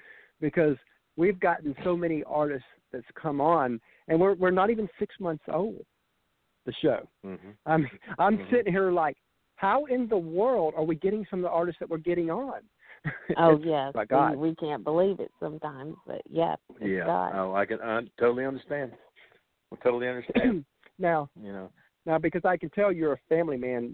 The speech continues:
Speaker 1: we, you know, we, we consider our show a family affair. So we kinda got a third party that we call, you know, the, a, a, a
Speaker 3: Yes,
Speaker 1: little
Speaker 3: we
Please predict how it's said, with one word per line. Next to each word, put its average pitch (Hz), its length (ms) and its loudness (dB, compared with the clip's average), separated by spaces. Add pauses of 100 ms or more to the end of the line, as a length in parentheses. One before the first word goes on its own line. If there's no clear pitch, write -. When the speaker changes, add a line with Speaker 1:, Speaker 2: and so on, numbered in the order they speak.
Speaker 1:
we, 143 220 -2
you 156 100 0
know, 139 120 4
we, 151 260 2 (220)
we 175 100 4
consider 190 380 0
our 156 120 2
show 160 260 -4
a 127 140 -2
family 135 300 -6
affair. 117 460 -6 (100)
So 143 60 -6
we 143 80 -2
kinda 262 280 2
got 220 160 2
a 139 120 0 (240)
third 196 320 2
party 127 500 -2 (480)
that 131 100 -4
we 139 120 0
call, 135 560 2
you 135 160 -2
know, 127 180 4 (320)
the, 127 160 -4 (300)
a, 139 40 -10 (160)
a, 151 200 2
a - 100 6
Speaker 3:
Yes, 170 40 -4
Speaker 1:
little 185 200 10
Speaker 3:
we 151 60 6